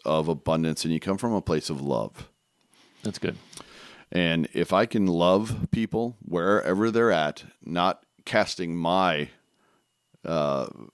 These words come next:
Speaker 1: net over them, but just loving them where they're at,
Speaker 2: Yeah.
Speaker 1: I can see the value in them. Does
Speaker 2: Yeah.
Speaker 1: that make sense?
Speaker 2: It does. It does. Um,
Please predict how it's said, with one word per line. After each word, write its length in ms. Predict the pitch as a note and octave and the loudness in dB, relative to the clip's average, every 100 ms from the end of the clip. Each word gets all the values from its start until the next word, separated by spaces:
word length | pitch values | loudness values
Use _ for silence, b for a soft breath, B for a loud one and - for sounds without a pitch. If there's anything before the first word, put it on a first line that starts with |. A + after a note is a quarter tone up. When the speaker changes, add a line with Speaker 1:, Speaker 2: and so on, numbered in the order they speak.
| - | -8
Speaker 1:
net 440 | F#2+ G2 F2+ E2 | 0 2 2 0
over 200 | D#2+ D2+ | -2 -2
them, 240 | D2+ D2+ D2 | -2 -2 -4
but 120 | C#2 | -6
just 180 | E2 - | -8 -4
loving 380 | D#2+ E2 F2+ F2 | 0 2 2 0
them 160 | E2+ | 0
where 160 | E2 D2+ | 0 0
they're 160 | D#2+ D#2 | 0 2
at, 280 | C2+ B1 - B | 0 -2 -8 B
Speaker 2:
Yeah. 240 | F2+ F2 C#2+ | -2 -2 0
Speaker 1:
I 140 | F2 F#2 | 0 0
can 140 | F#2 | -2
see 180 | - F2 | -4 -4
the 100 | D2+ | -2
value 320 | D2+ D2 B1+ | -2 -2 -4
in 100 | A#1 | -10
them. 200 | G1+ - - _ - | -14 -16 -20 _ -4
Does 80 | |
Speaker 2:
Yeah. 60 | - | -2
Speaker 1:
that 60 | C3+ | -2
make 100 | A#2+ | -4
sense? 300 | C#3 B2+ - b b b b b b C#3 | -8 -8 -18 b b b b b b 0
Speaker 2:
It 140 | C3+ | 2
does. 460 | C#3 C3 F#2+ - - | 4 4 2 -4 -10
It 200 | B2 G#2 | -8 -4
does. 480 | G#2 G2+ F2+ E2+ - - | -2 -2 -4 -8 -12 -2
Um, 480 | G#2 G2+ G2+ G2 | 0 0 -2 -10